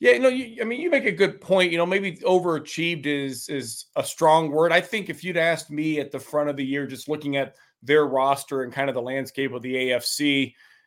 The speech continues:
he'd pick a record for this team, ten and seven, nine and eight, right in that upper middle-ish pack seemed a-, about right. I think they're, they're young in the passing game in certain ways, and that's, that's maybe where you think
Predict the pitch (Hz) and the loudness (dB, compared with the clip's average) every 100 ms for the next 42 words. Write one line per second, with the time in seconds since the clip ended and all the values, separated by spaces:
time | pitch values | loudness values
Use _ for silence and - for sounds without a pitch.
0 | _ - 135 147 143 160 147 131 139 143 | _ -10 0 2 2 0 2 6 6 4
1 | 139 127 135 131 - 147 117 165 180 151 | 0 -4 -4 -4 -2 -2 0 2 2 2
2 | - - 160 151 156 139 143 160 151 139 | -2 4 4 6 4 4 2 2 2 0
3 | 151 151 - - 143 156 143 135 131 - | 0 -2 -8 -4 0 0 0 0 0 -2
4 | 147 147 143 131 127 143 135 127 113 - | -2 0 -2 -2 0 0 0 -2 -8 -6
5 | 135 139 123 123 - _ _ _ _ _ | 0 2 2 -2 -8 _ _ _ _ _
6 | - - 175 160 147 143 143 120 143 139 | -10 -2 0 2 2 2 0 2 4 4
7 | 123 131 135 131 135 - 151 113 135 131 | 2 0 0 0 -4 -8 -12 -10 -10 -12
8 | - 139 131 139 156 165 143 131 - 143 | -12 -10 -4 0 2 0 -4 -8 -4 -2
9 | 139 135 127 131 127 123 120 139 131 127 | -2 -6 -2 -2 -2 -6 -8 -6 -6 -6
10 | 123 127 127 131 127 131 143 143 - - | -4 -2 -2 -4 -4 0 0 -2 -8 0
11 | 156 151 147 135 131 131 123 - 127 | 0 0 -4 -2 -4 -4 -6 -8 -10